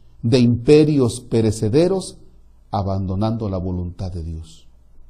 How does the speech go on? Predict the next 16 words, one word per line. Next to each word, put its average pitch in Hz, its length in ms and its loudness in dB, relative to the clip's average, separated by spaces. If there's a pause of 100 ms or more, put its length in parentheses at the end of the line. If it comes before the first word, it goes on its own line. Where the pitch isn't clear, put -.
(120)
Ayúdanos 139 680 2
a 117 60 -2
encontrar 107 840 0 (220)
el 117 220 0
camino 135 500 0
de 110 140 -2
regreso 110 500 -2
a 104 40 -2
Dios 117 300 0
nuestro 101 340 -6
Señor 151 500 -4 (380)
y 113 120 -2
permanecer 92 720 -6
fieles 95 540 -8
a - 120 -20
Él". - 160 -20